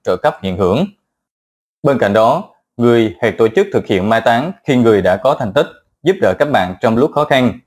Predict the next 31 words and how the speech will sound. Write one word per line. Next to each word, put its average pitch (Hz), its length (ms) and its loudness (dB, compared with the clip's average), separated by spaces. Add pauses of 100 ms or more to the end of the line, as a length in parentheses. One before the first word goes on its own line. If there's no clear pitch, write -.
(120)
nguy 135 180 2
hiểm, 110 320 0 (260)
được 117 180 0
nhà 110 160 2
nước 156 260 2
khen 127 180 -2
tặng 92 220 -2
huân 120 220 -2
chương 117 160 0
kháng 139 200 -4
chiến 147 220 0
qua 127 100 2
đời 110 260 2 (320)
cũng 117 160 -4
sẽ 110 160 -2
được 107 240 0
trợ 95 100 0
cấp - 260 -4
mai 131 120 2
táng 117 280 0
theo 123 120 -2
quy 110 80 0
định 90 240 -2
của 101 160 -4
pháp 143 100 -4
luật. 120 140 0 (3000)
Như 143 160 2
vậy, 101 280 2
có 143 180 -2
thể 104 160 -2
thấy, 135 320 0